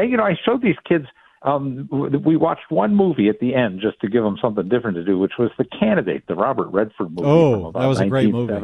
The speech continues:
Speaker 1: seventy.
Speaker 2: Yeah.
Speaker 1: Yeah, it's a pretty good movie.
Speaker 2: How did you
Speaker 1: Um,
Speaker 2: get
Speaker 1: and
Speaker 2: it?
Speaker 1: it's a
Speaker 2: I thought it wasn't available.
Speaker 1: Well, Williams College can get anything
Speaker 2: Oh,
Speaker 1: it
Speaker 2: yeah.
Speaker 1: wants to, so they
Speaker 2: Okay.
Speaker 1: got it for me. So we streamed it. And, um, it, if, if people want to have an idea, it's about as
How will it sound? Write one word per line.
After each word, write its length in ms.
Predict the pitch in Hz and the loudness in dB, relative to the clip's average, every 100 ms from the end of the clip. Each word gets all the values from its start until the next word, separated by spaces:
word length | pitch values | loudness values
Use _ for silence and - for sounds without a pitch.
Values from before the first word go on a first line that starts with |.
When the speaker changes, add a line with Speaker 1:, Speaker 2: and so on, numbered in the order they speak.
| 110 | 0
Speaker 1:
seventy. 200 | 131 135 _ _ - | 0 -2 _ _ -8
Speaker 2:
Yeah. 240 | 110 101 - - | -6 -6 -10 -4
Speaker 1:
Yeah, 160 | 240 185 | -4 -2
it's 80 | |
a 60 | 175 | -4
pretty 180 | 247 277 | -2 0
good 180 | 180 156 | 0 2
movie. 360 | 165 - - - | 0 0 -4 -6
Speaker 2:
How 200 | - 240 | -2 2
did 160 | 285 294 | 2 2
you 80 | 294 | 2
Speaker 1:
Um, 60 | |
Speaker 2:
get 120 | 277 - | 4 4
Speaker 1:
and 80 | |
Speaker 2:
it? 20 | 247 | 4
Speaker 1:
it's 80 | 202 | 2
a 20 | |
Speaker 2:
I 60 | 180 | 2
thought 200 | 233 233 | 2 2
it 80 | |
wasn't 280 | 233 208 220 | 2 0 -2
available. 520 | 214 226 220 120 85 _ _ _ _ _ _ _ - | -4 -4 -6 -8 -12 _ _ _ _ _ _ _ -6
Speaker 1:
Well, 360 | 131 139 131 131 | 0 2 2 2
Williams 460 | 151 170 170 143 - | 2 2 0 -2 -2
College 460 | - 139 131 113 98 - | -2 0 2 0 -2 -4
can 500 | 101 101 98 101 95 | 0 2 2 2 2
get 180 | 120 113 | 2 2
anything 340 | 110 98 110 | 2 2 0
Speaker 2:
Oh, 40 | 92 | 2
Speaker 1:
it 40 | |
Speaker 2:
yeah. 60 | 95 | 0
Speaker 1:
wants 240 | 98 82 - | 0 -2 -8
to, 100 | - - - | -10 -8 -2
so 120 | 90 | 0
they 120 | 110 | 2
Speaker 2:
Okay. 60 | 104 | 2
Speaker 1:
got 240 | 101 87 | 0 0
it 100 | 78 - | -4 -10
for 180 | - 73 | -12 -12
me. 160 | 71 65 90 - | -12 -10 -8 -2
So 100 | 107 | 2
we 160 | 107 - | 0 -2
streamed 300 | - 113 101 | -2 0 0
it. 140 | 80 - - - - _ | -2 -8 -16 -20 -20 _
And, 400 | 127 135 135 - | -2 0 -2 -2
um, 380 | 139 135 131 120 | -2 0 -2 -4
it, 160 | - 151 | -2 -2
if, 180 | - 151 | -2 -2
if 160 | 190 - | 0 0
people 300 | 285 226 170 | 0 2 0
want 180 | 165 156 | 0 0
to 60 | |
have 140 | 143 139 | -2 0
an 60 | |
idea, 320 | 135 120 131 | -2 0 2
it's 100 | 117 | 0
about 320 | 143 - 240 | -2 -2 0
as 60 | 190 | 0